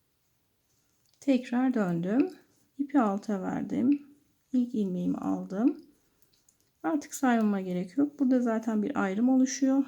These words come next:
ve diğer tarafta da var. Sekiz ilmeği örüyorum. Dokuzuncu ilmeğin içerisinden sıradaki ilmeği geçiriyorum.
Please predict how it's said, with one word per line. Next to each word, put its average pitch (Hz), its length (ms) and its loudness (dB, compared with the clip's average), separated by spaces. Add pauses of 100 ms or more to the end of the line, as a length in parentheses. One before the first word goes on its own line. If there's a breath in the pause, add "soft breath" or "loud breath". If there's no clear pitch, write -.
(160 loud breath)
ve 202 100 -4
diğer 196 300 -4
tarafta 175 400 -6
da - 140 -6
var. 285 460 -6 (2000)
Sekiz 226 420 -2
ilmeği 185 380 -4
örüyorum. 262 720 2 (1400 loud breath)
Dokuzuncu 214 520 2
ilmeğin 233 300 6
içerisinden 202 760 -2
sıradaki 240 540 -2
ilmeği - 340 -4
geçiriyorum. 214 800 -4